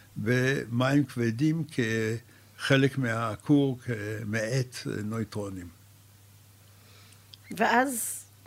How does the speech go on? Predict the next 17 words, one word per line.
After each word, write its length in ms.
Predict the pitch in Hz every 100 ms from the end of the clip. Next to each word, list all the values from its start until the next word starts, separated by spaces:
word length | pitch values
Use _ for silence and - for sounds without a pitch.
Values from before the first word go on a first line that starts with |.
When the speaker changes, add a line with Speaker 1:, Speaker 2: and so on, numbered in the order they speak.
| -
Speaker 2:
מתחילה 1160 | 208 226 214 214 - 208 214 220 214 220 220 214 208 - - - - - - - 170
השיחה 880 | 180 170 180 - - 190 240 240
הבינלאומית 1120 | 226 190 240 214 202 185 170 190 277 330 - - - - - -
מסביב 920 | 202 190 - 185 180 254 254 240 220
לשאלה, 1160 | 196 185 175 170 - 180 165 170 190 233 262 269 269 - - - -
איראן, 420 | 180 202 214 233 240 233 - - _ -
מה 120 | 202
המשמעות 600 | 214 190 - 202 196 202
של 220 | - 185 175
הצטיידות 680 | 175 - 190 175 202 202
שלה 500 | - 196 180 175 175 175
ביכולות 840 | 160 175 175 175 - 175 196 202
גרעיניות 800 | 165 175 170 170 165 185 202 196
שלא 300 | - 185 185
למטרות, 760 | 185 185 170 - 160 165 165 -
אה, 140 | 160 160 - - - - -
שלום? 560 | - - 165 156 143